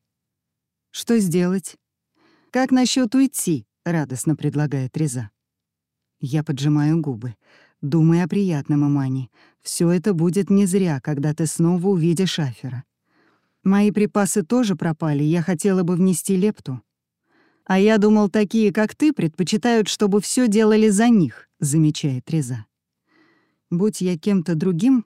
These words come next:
восприняла бы его слова как шутку, которыми он обычно сыплет. Но я знаю, что это личное. Реза чуть выходит из-за спины Тахи, смотрит на меня, прищурив глаз.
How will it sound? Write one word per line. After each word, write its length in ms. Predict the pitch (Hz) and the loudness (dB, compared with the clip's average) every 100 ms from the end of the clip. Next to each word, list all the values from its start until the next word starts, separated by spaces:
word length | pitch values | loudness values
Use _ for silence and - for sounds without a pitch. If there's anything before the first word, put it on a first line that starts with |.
| _ | _
восприняла 720 | - 170 180 196 196 196 220 | -6 -4 -2 0 2 2 2
бы 120 | 185 190 | 0 0
его 200 | 180 196 | 0 -2
слова 360 | 196 185 226 | -4 -4 -4
как 220 | - 214 | -6 -8
шутку, 460 | - - 247 - 139 | -8 -8 -8 -8 -8
которыми 460 | 151 151 151 143 143 | -8 -4 -2 0 0
он 180 | 143 | 0
обычно 420 | 151 147 143 - 151 | 0 -2 -4 -2 -2
сыплет. 560 | - 139 - - - _ _ _ _ _ _ _ | -2 -8 -12 -20 -20 _ _ _ _ _ _ _
Но 100 | 180 | -2
я 220 | 180 214 | 0 0
знаю, 360 | 202 233 170 117 | 2 0 0 -4
что 220 | - 156 | -6 -4
это 220 | 143 170 | -4 -4
личное. 560 | 165 160 - 165 147 139 _ _ _ _ _ - | -4 -6 -10 -12 -12 -14 _ _ _ _ _ -6
Реза 420 | 170 170 185 185 | -2 0 -2 -4
чуть 240 | - 175 | -4 -4
выходит 480 | 180 156 180 160 156 | -4 -4 -4 -4 -4
из-за 220 | 156 156 | -2 -2
спины 340 | 147 170 175 165 | -4 -2 -2 -2
Тахи, 420 | 147 120 - - _ _ _ | -6 -10 -14 -20 _ _ _
смотрит 580 | - 233 208 156 131 143 | -4 0 0 -2 -6 -2
на 40 | |
меня, 280 | 139 143 131 | 0 0 -2
прищурив 540 | - 143 - 143 131 | -6 -6 -6 -6 -6
глаз. 360 | 139 131 110 | -6 -8 -8